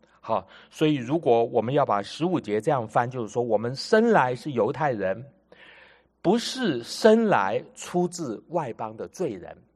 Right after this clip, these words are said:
有两种人，就是犹太人和罪人。如果失去了律法的话，我们就怎么样呢？我们就不再成为犹太人，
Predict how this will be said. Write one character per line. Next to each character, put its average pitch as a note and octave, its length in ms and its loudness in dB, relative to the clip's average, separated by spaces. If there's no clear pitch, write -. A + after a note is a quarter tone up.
有 C#3+ 220 0
两 C#3+ 300 0
种 D#3+ 240 0
人， A2+ 240 -2
就 C3+ 120 -2
是 A#2+ 200 -10
犹 A2+ 240 2
太 D#3 220 0
人 G2+ 340 -2
和 F#2+ 200 -6
罪 A#2+ 220 -2
人。 E2+ 240 -8
如 A3 200 0
果 F3+ 260 2
失 - 340 -6
去 A3+ 220 -4
了 D#3+ 140 2
律 G3+ 220 -2
法 G#2 220 -6
的 B2 100 -4
话， C3 360 -6
我 B2+ 80 -6
们 C3 120 -8
就 D#3+ 140 -6
怎 A#2 160 -6
么 C3 80 -12
样 D#3 180 -10
呢？ C#3+ 160 -14
我 A#2 140 -4
们 A#2 80 -8
就 E3+ 120 -2
不 G#3 220 -8
再 F#3+ 300 -2
成 C3+ 260 -12
为 A2+ 220 -4
犹 G#2 180 -6
太 C#3 180 -8
人， F#2+ 300 -8